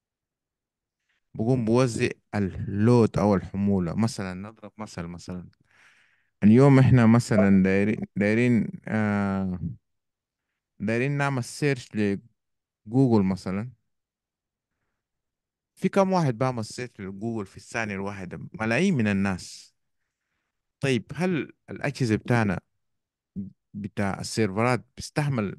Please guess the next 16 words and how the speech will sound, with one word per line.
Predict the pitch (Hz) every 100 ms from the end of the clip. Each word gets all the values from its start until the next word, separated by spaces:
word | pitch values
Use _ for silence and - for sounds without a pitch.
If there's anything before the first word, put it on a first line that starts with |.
| -
مليون | 110 117 156
شخص | 151 - - -
يقعد | - -
في | -
جهاز | 92 95 117 107
واحد | 113 113 107 -
في | 98
وقت | 92 98 - 104
واحد؟ | 104 104 123 - _ _ _ _ _ _ - _ _ _ _ _ _ _ _ _ _ _ _ _ _ _ _
ممكن | 135 226 285 151
يستحمل، | 117 165 143 120 101
لكن | 104 151 143 - _ _ _ _ -
ممكن | 117 120 107
الجهاز | 98 104 117 120 95
يحصل | 90 - 98
له | 110 110 104 95 92